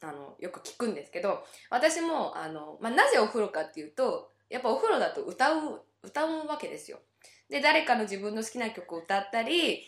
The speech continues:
してる中で、だんだんこう、自分が勝手にメロディーを作っていって、で、「あれ？これなんか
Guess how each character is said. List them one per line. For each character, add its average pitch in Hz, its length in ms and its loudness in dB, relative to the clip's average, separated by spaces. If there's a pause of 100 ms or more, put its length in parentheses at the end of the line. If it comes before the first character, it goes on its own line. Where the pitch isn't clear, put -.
(140)
し - 100 -8
て 370 120 2
る 359 100 4
中 381 240 2
で、 262 600 2
だ 285 240 6
ん - 20 -6
だ 285 180 2
ん 277 60 -8
こ 285 100 -2
う、 269 40 0
自 226 180 -2
分 254 480 -4
が 277 120 0
勝 262 300 -2
手 285 100 -4
に 269 100 -2
メ 277 100 2
ロ 240 140 4
デ 160 80 -8
ィ 151 80 -6
ー 151 40 -10
を - 40 -20
作 - 180 -10
っ - 20 -8
て - 240 -12
い - 40 -14
っ - 60 -20 (200)
て、 453 540 0 (360)
で、 403 520 2
「あ 247 100 4
れ？ 622 300 8
こ 226 80 -6
れ 226 100 -4
な 262 140 -2
ん 254 80 -4
か 160 340 -6